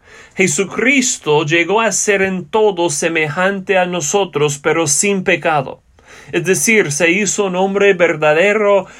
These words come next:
con un cuerpo auténtico, con una naturaleza humana como la nuestra. Él llegó a ser en todo semejante a sus hermanos, ¿Para qué? Para venir a ser misericordioso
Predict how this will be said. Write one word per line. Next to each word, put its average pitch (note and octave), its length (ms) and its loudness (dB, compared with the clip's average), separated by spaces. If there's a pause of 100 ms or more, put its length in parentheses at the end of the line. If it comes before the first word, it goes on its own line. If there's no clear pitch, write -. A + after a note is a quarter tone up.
(120)
con F3 160 -2
un D#3+ 160 -4
cuerpo F#3+ 720 0
auténtico, F#3+ 1200 -2 (260)
con F3 160 -4
una F3+ 160 0
naturaleza F3 1040 2
humana F3 680 -2
como D#3+ 260 -2
la E3+ 160 2
nuestra. G3 720 -2 (300)
Él F#3+ 240 2
llegó G3 320 2
a F#3+ 80 2
ser F#3+ 240 -2
en F#3+ 320 -4
todo A3+ 420 -2
semejante F3+ 640 -4
a F3 40 -6
sus D#3+ 200 -6
hermanos, D#3+ 800 -4 (680)
¿Para E3+ 260 2
qué? F3+ 280 2
Para D3+ 260 4
venir D#3 400 2
a G3+ 140 2
ser F#3 400 -4
misericordioso E3 1500 -2